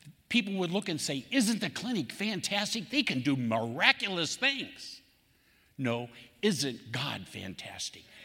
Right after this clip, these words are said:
He does magnificent things. You know, in, in John nine, it says, I, I love what it says in John nine. It says, "But this happened so that the work of God might be displayed in his life." With a blind man?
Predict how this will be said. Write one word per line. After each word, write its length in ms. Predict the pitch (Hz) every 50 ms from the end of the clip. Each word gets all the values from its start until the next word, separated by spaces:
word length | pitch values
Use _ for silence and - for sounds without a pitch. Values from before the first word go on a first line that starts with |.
| - - - -
He 360 | - 135 196 262 277 254 214
does 360 | 160 135 107 104 87 - -
magnificent 920 | 113 110 104 101 95 98 92 101 117 151 160 160 - 143 - - - 104 90
things. 560 | - - 95 87 82 - - - - - - - - - - - - - - - - - - -
You 160 | 160 220 240
know, 240 | 247 262 269 262 - - - - - - - -
in, 160 | 185 190 160 -
in 200 | 208 190 175 143
John 400 | 127 196 220 240 240 220 220 202
nine, 380 | 190 214 208 180 175 175 175
it 180 | 160 196 180 143
says, 480 | - - - 202 180 165 160 147 - - - - - - - - - 147
I, 140 | 156 156
I 140 | 139 135 156 160
love 180 | 190 214 254
what 120 | 294 269 208
it 40 |
says 220 | 185 202 208 180 165
in 60 | 165
John 180 | 180 180 175 175
nine. 80 | 165
It 80 | 139 -
says, 160 | - 170 143
"But 300 | 131 147 139 - - -
this 260 | - 330 311 - -
happened 680 | - - - 196 202 208 - - 113 95 85 87 87 - - - - - - - -
so 220 | - - 202 190
that 200 | 165 170 156 -
the 100 | 156 135
work 460 | 135 147 165 214 277 330 349 - -
of 160 | 190 156 139
God 400 | 131 185 202 202 175 143 127 120
might 340 | 156 196 240 247 233 - 160
be 300 | 170 180 170 156 160 - - 131
displayed 800 | 117 135 123 - - - - 180 175 180 147 123 110 110 113 - -
in 200 | 165 156 156 143
his 320 | 104 123 135 117 92 -
life." 400 | 127 113 113 117 - - - - -
With 140 | 156 131 -
a 20 | 123
blind 260 | 127 160 151 175 180
man? 160 | 185 214 214